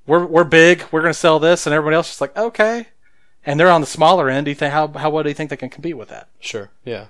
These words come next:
Speaker 2: Not very well.
Speaker 1: Not very well. Yeah.
Speaker 2: Which I think real quick we should mention too, and I thought it was a, <laughs> it was a, a pretty funny statement that they, that he made, uh, uh, Roger here, when he was talking about kinda a benefit of liquor stores is that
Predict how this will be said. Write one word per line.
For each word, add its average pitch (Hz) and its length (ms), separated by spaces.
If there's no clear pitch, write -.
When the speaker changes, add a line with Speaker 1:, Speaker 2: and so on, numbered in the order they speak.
Speaker 2:
Not 110 180
very 107 180
well. 107 240
Speaker 1:
Not 127 240
very 123 200
well. 196 360
Yeah. 151 220
Speaker 2:
Which 170 120
I 190 80
think 220 200
real 160 100
quick 151 240
we 127 60
should 120 160
mention 117 260
too, 127 200
and 120 80
I 113 40
thought 127 160
it 123 60
was 110 200
a, 110 220
<laughs> - 460
it 135 100
was 120 180
a, 117 360
a 123 120
pretty 127 240
funny 120 260
statement 117 400
that 104 120
they, 113 80
that 120 140
he 113 80
made, 110 380
uh, 107 300
uh, 110 160
Roger 113 400
here, 107 320
when 123 120
he 117 40
was 110 140
talking 120 280
about 110 320
kinda 110 380
a 131 80
benefit 127 680
of 120 340
liquor 135 280
stores 107 500
is 107 140
that 110 400